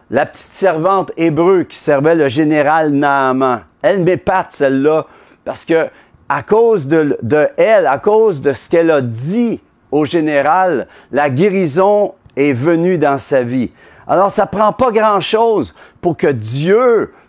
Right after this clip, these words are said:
puisse faire une différence, mais ça prend toi,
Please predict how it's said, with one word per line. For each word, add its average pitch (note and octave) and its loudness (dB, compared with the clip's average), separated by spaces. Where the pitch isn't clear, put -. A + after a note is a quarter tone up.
puisse E3+ 0
faire F3+ 0
une C#3+ 0
différence, E3 -2
mais C3 -4
ça D3 -2
prend D#3 0
toi, E3 0